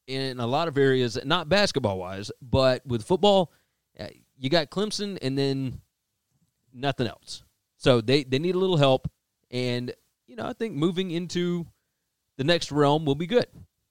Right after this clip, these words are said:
I think it'll be good. Uh, Michael said it's a hundred and two in Cali. Just got off the course.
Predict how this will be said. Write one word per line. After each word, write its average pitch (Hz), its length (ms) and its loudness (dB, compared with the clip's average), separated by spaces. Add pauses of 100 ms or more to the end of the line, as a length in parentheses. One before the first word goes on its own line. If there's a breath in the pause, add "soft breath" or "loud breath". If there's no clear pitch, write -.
I 120 60 -6
think 160 180 -4
it'll 180 80 -2
be 196 100 -4
good. 185 320 0 (160)
Uh, 117 160 0
Michael 165 240 -2
said 151 220 -4
it's 113 80 -6
a 117 80 -2
hundred 170 260 -2
and 139 100 -6
two 170 200 4
in 123 80 -2
Cali. 110 400 0
Just 113 240 -8
got 139 100 0
off 139 160 0
the - 80 -10
course. 101 380 -2